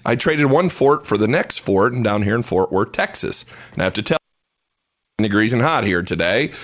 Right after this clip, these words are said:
but we have a little problem down here on the border of Texas. We have illegal aliens just streaming over the border. It's crazy. I talk to the Border Patrol.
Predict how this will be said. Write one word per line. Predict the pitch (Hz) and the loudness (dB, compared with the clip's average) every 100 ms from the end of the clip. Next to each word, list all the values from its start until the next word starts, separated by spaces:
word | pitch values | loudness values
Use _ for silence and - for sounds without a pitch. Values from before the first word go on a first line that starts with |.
| - - | -18 -12
but | 107 135 139 - - _ _ _ | -2 0 0 -6 -20 _ _ _
we | 113 135 | -2 0
have | 147 | 0
a | 156 | 2
little | 175 | 2
problem | 185 143 104 92 90 | 2 2 2 0 0
down | 78 82 | -2 -2
here | 85 80 - - _ _ _ - | -2 -2 -4 -8 _ _ _ 0
on | 120 110 | 2 2
the | 101 | 2
border | 92 90 117 156 - _ _ _ | 2 4 2 -2 -12 _ _ _
of | 101 | -2
Texas. | - 156 - - - - - - _ _ | 0 -2 -2 -6 -6 -8 -10 -14 _ _
We | 90 104 | -2 0
have | 101 98 95 92 - - _ - | 2 2 2 0 -6 -20 _ -2
illegal | 110 117 123 135 | 0 2 2 4
aliens | 175 131 95 90 101 135 - - - - _ _ _ | 4 2 2 0 0 0 -4 -10 -20 -20 _ _ _
just | 135 117 - - - - | -2 -2 -4 -18 -20 -10
streaming | - - - 180 214 175 90 - - _ _ _ - | -6 -4 0 2 4 2 0 -6 -16 _ _ _ 0
over | 135 120 | 4 4
the | 113 | 2
border. | 104 87 65 | 2 2 0
It's | - | -6
crazy. | - 139 - 82 | 0 0 2 0
I | 98 | 0
talk | 120 117 117 - | 2 2 2 0
to | 120 | 0
the | 107 | 4
Border | 104 104 | 4 4
Patrol. | 104 101 - 90 98 101 | 2 0 2 4 4 0